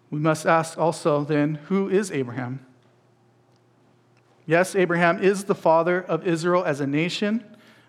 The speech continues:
but more importantly, he is the father of faith. Abraham believed God, and it was counted to him as righteousness. He trusted God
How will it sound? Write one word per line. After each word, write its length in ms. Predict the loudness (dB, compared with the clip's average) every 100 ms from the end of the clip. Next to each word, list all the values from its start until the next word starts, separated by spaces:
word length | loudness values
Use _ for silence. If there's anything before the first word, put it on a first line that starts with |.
| _
but 100 | -2
more 200 | 2 2
importantly, 560 | 0 0 0 2 0 -2
he 260 | -4 -4
is 180 | -4 -2
the 120 | -4
father 460 | 0 2 2 2 0
of 380 | 0 0 0 0
faith. 600 | -2 0 0 -2 -10 -20 _ _ _ _ _ _ _ _ _ _ _ _ _ _ _ _ _ _ _ 0
Abraham 360 | 2 4 4 4
believed 420 | 2 2 0 2
God, 340 | 2 2 -2 -8 -20 -20 -6
and 100 | -2
it 40 |
was 140 | -2 0
counted 360 | 2 2 2
to 260 | -2 -2 -2
him 300 | 0 0 -2
as 200 | -4 -2
righteousness. 920 | 0 0 -2 -8 -4 -4 -4 -12 -20 _ _ _ _ _ -20 _ _ _ _
He 200 | -8 -6
trusted 540 | 2 2 2 -2 2
God 440 | 4 4 2 0